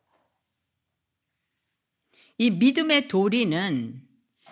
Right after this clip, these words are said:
자매님들이 구원을 받을 때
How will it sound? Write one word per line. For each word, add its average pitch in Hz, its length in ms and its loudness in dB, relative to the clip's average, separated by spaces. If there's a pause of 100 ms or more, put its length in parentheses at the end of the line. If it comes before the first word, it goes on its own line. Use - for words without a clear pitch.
(360)
자매님들이 269 1300 0
구원을 226 580 2
받을 180 520 -6
때 143 540 -4